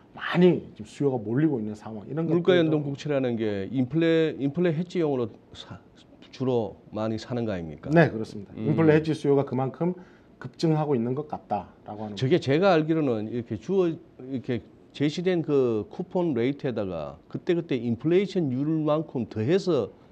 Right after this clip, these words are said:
Speaker 2: 이자 주는 거
Speaker 1: 네,
Speaker 2: 그-, 마-,
Speaker 1: 그렇습니다.
Speaker 2: 맞죠?
Speaker 1: 예, 그렇습니다.
Speaker 2: 음, 음. 그 저쪽으로, 저쪽으로 가격이 급등했다는 얘기는 시장에 인플레이션 기대, 인플레이션 예측, 예상도 좀 커졌다고도 볼 수 있는?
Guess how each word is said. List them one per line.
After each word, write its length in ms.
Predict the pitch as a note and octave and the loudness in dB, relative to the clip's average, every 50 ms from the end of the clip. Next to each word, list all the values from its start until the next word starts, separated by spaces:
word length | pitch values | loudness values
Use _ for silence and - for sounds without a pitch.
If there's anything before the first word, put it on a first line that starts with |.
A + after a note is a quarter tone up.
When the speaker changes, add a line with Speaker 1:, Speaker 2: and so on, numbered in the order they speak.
| - | -8
Speaker 2:
이자 240 | - C#3+ B2+ C3 B2+ | -4 -2 0 2 2
주는 280 | A2 G#2+ A#2 A#2 A2+ A2 | 0 0 -2 -2 -2 -2
거 180 | F#2+ F#2+ F#2 F#2 | -2 -4 -6 -4
Speaker 1:
네, 320 | A#2+ C3 C#3 C#3+ A2+ - - | -2 2 4 4 4 2 -2
Speaker 2:
그-, 60 | - A2+ | -6 -6
마-, 80 | A#2+ | -6
Speaker 1:
그렇습니다. 200 | - - A#2 C3 | -4 2 2 2
Speaker 2:
맞죠? 320 | C3+ - - G#2 F2 D2+ A2 | 2 2 0 -4 -6 -2 2
Speaker 1:
예, 120 | B2+ B2+ G#2 | 2 2 2
그렇습니다. 380 | E2+ F2 - - - - - | 0 -6 -14 -18 -16 -10 -6
Speaker 2:
음, 360 | A2 A2 A2 A2 G#2+ G#2 G2+ F#2 | -4 -2 -2 -2 -2 -4 -6 -6
음. 240 | G#2 A2 G#2+ F#2+ F2+ - - - - - | -8 -8 -8 -8 -10 -14 -20 -20 -2 4
그 120 | - D3+ B2 | 4 4 4
저쪽으로, 680 | - B2+ B2+ G#3 G#3 A3 G3+ F3 D3 B2+ A2+ G2 F#2 - | 4 2 4 4 4 6 6 6 4 4 4 2 -2 -4
저쪽으로 440 | - C3+ B2+ - G3 F#3 F#3 D#3+ B2 | -6 -6 0 0 0 2 2 0 0
가격이 340 | - B2 C#3 E3 F3+ D#3+ | 0 0 2 2 2 0
급등했다는 540 | E3 D#3+ D3 - F3 D#3+ D#3 D3 D#3 D3 C#3 | 0 -4 -6 -4 -2 -2 -2 -2 -2 0 0
얘기는 320 | C3 B2 A#2 A2+ G#2 G2+ G2 | 0 0 0 -2 -2 -4 -6
시장에 680 | - - - F#3 F#3 F#3+ F#3+ F#3 E3+ C#3 A2+ F#2 E2+ - - - - - - - - - - - - - - - - | -6 -6 -6 -2 0 2 2 2 2 0 0 -2 -4 -10 -16 -20 -20 -20 -20 -20 -20 -20 -20 -20 -20 -20 -20 -10 0
인플레이션 520 | B2+ C3 B2 C#3 F3+ G#3 A3 F#3 G#3 F#3 D#3 | 0 0 2 4 4 4 4 4 0 0 0
기대, 640 | - F#3 F3 F3 F3 E3+ D#3+ D#3 D#3 D3+ C#3+ - - C#3+ | 0 0 2 2 2 4 2 2 0 0 -2 -4 0 2
인플레이션 720 | D3+ C#3+ C#3 D#3+ F#3 G3 G#3+ A3 A3 G#3 F#3 D#3+ B2+ A2+ | 2 4 4 4 4 4 4 4 2 0 2 2 2 4
예측, 440 | A#2 B2+ C#3 D3 - - G3 - - - | 4 4 4 2 0 -4 -8 -8 -6 -4
예상도 480 | B2 B2+ C#3 D3 D#3 E3+ F3+ E3+ C#3+ B2+ | 2 2 2 4 2 0 -2 -2 -2 -4
좀 160 | - B2 - | -4 -6 -6
커졌다고도 580 | - - G3+ G3+ G#3+ G#3+ - G3 E3+ D#3 D3 C#3 | -4 -4 -2 -2 -2 0 0 0 0 0 -2 -2
볼 180 | - D#3 E3 | 0 -2 -2
수 100 | - - C3 | -2 0 0
있는? 240 | A#2+ A#2+ C#3+ F3 | 0 2 0 0